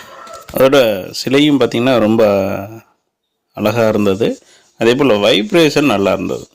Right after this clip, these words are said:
சரிங்களா? ஏன்னா ஒரு சில கோவில்களுக்கு போனோம்னா அந்த வைப்ரேஷன் சரியா இருக்காது. ஆமா. ஆனா இந்த கோவில்ல வைப்ரேஷன் நல்லா இருக்கு. அஹ் இந்த சிவருத்ர காளி பத்தி நிறைய பேருக்கு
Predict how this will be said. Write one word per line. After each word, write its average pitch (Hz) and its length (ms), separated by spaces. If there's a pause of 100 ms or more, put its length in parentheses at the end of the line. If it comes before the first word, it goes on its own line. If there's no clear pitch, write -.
(440)
சரிங்களா? 107 400
ஏன்னா 135 180
ஒரு 123 140
சில 131 220
கோவில்களுக்கு 131 680
போனோம்னா 117 400
அந்த 107 400
வைப்ரேஷன் 139 680
சரியா 120 480
இருக்காது. 113 600 (880)
ஆமா. 107 420 (240)
ஆனா 127 500
இந்த 110 340
கோவில்ல 117 580
வைப்ரேஷன் 143 920
நல்லா 104 340
இருக்கு. - 280 (580)
அஹ் 110 160
இந்த 90 400 (120)
சிவருத்ர 143 460
காளி 117 240
பத்தி 113 400
நிறைய 117 360
பேருக்கு 113 300